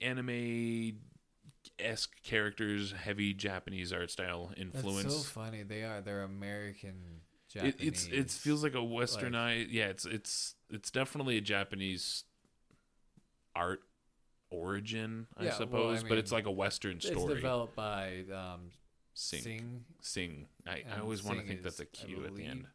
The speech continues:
Speaker 2: Japanese. I don't know. It's
Speaker 1: They were
Speaker 2: But they do
Speaker 1: something.
Speaker 2: They do a f-, they, it's so wild. I didn't realize that they, they were open for such a short amount of time and put out banger after banger after <laughs> banger.
Speaker 1: Well, they only,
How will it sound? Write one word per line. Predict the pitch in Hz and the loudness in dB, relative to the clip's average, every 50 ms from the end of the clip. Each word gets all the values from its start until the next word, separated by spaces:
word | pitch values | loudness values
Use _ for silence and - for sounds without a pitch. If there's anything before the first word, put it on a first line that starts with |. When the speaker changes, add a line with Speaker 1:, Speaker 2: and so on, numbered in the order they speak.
| - - | -20 -20
Speaker 2:
Japanese. | - - - - - - - 71 73 85 87 95 110 113 110 | -20 -20 -20 -20 -20 -20 -20 -20 -20 -16 -12 -10 -8 -6 -6
I | 107 | -6
don't | 98 92 | -6 -6
know. | 92 92 85 78 87 87 87 101 | -8 -10 -10 -12 -12 -12 -12 -12
It's | 98 95 - - - _ _ - | -14 -14 -16 -20 -20 _ _ -10
Speaker 1:
They | 117 117 117 | -8 -8 -8
were | 117 120 131 131 131 131 131 127 127 127 123 120 117 - - | -6 -6 -6 -4 -2 -2 0 0 0 0 -2 -4 -6 -8 -6
Speaker 2:
But | - 131 113 | -6 -2 0
they | 120 113 110 | 0 0 0
do | 107 101 117 117 117 113 113 110 107 104 104 104 | 0 0 0 0 0 0 0 0 -2 -2 -2 -2
Speaker 1:
something. | 101 95 95 - 69 67 67 - | -4 -6 -8 -10 -12 -12 -10 -6
Speaker 2:
They | 127 123 | -6 -4
do | 123 139 151 139 | -2 -2 -2 -2
a | 117 | -2
f-, | 98 - - - | -6 -8 -12 -10
they, | - 113 117 | -8 -8 -6
it's | 113 113 120 120 113 - | -6 -6 -6 -6 -6 -6
so | - 131 131 | -4 -4 -2
wild. | 127 107 95 101 113 110 101 | -2 -2 -2 -2 -2 -2 -4
I | 98 104 | -4 -4
didn't | 107 104 90 | -6 -8 -8
realize | 92 98 98 98 98 101 | -8 -8 -8 -8 -8 -10
that | 95 82 - | -12 -12 -12
they, | 98 95 92 92 90 90 85 - - - _ _ _ - _ _ - | -10 -10 -8 -8 -10 -10 -12 -16 -20 -20 _ _ _ -20 _ _ -10
they | - 104 110 | -8 -6 -4
were | 120 113 87 | -6 -6 -6
open | 90 98 101 - 101 98 | -8 -8 -10 -10 -12 -14
for | 90 85 85 80 82 | -14 -14 -14 -16 -16
such | - 90 90 - | -16 -16 -16 -16
a | 95 | -16
short | 90 - - - - - - - 82 82 95 104 | -14 -14 -14 -14 -14 -14 -12 -12 -10 -10 -10 -10
amount | 98 98 98 98 95 90 | -10 -8 -8 -8 -8 -10
of | 87 | -10
time | - - 87 90 92 92 90 80 87 92 - - - 143 | -12 -12 -12 -12 -12 -12 -14 -14 -16 -20 -20 -20 -18 -16
and | 117 101 | -14 -12
put | - 110 101 | -8 -8 -6
out | 98 92 80 - - - _ _ - - 107 - | -6 -6 -8 -10 -12 -18 _ _ -18 -18 -10 -6
banger | 110 107 107 110 107 101 98 87 80 - - - 101 | -4 -4 -4 -4 -6 -8 -8 -10 -10 -12 -14 -16 -16
after | 92 - - 101 92 - - | -16 -16 -16 -16 -18 -14 -10
banger | - 98 98 95 92 90 85 67 52 - - _ _ - - 64 | -10 -8 -8 -8 -10 -12 -14 -14 -16 -18 -20 _ _ -18 -16 -16
after | - - - 113 117 | -16 -12 -6 -4 -4
<laughs> | |
banger. | 113 101 - - 151 135 120 120 101 95 101 - - - - | 0 2 2 2 2 0 -4 -6 -10 -14 -18 -18 -14 -4 0
Speaker 1:
Well, | 113 123 | 4 6
they | 131 143 147 | 6 6 6
only, | 160 175 190 190 190 180 | 6 4 4 4 4 2